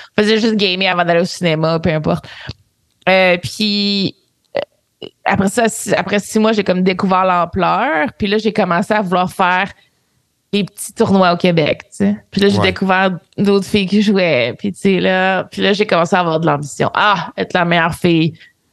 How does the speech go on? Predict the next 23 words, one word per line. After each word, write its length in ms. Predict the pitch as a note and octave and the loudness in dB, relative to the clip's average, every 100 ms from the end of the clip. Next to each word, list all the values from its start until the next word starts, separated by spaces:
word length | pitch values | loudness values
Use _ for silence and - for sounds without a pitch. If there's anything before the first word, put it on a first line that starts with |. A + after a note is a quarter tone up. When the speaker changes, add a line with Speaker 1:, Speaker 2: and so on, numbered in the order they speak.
| _ - | _ -4
Speaker 1:
dans 200 | E3 G3 | 0 2
la 120 | F#3+ | 2
région 220 | F3 E3+ | 0 -2
de 60 | E3 | -2
Québec. 420 | E3 - - - | -2 0 -4 -4
Ah, 240 | - B3 A#3+ | 0 0 2
être 180 | E3 F#3 | 0 0
la 140 | G#3 F#3 | -2 -2
meilleure 260 | F3+ F3+ | -2 -2
fille 320 | F3 F3+ F3 - _ | 0 0 0 -4 _
au 80 | G#3 | -4
Québec. 580 | F#3 F3 D#3 F2 - - - - | 0 0 2 0 -2 -6 -18 -10
Speaker 2:
Ouais. 160 | F2+ D#2+ | -8 -6
Speaker 1:
Puis 80 | - | -2
là, 220 | G3 F3 | 2 2
tu 80 | E3 | 0
sais, 100 | F#3 | -2
jusqu'à 320 | F3+ - F3 | -4 -2 -2
temps 160 | E3+ F3 | 0 0
que 140 | E3+ | 0
je 100 | E3+ | -2
me 80 | D#3 | -2
dise, « 180 | E3+ F3+ | -2 0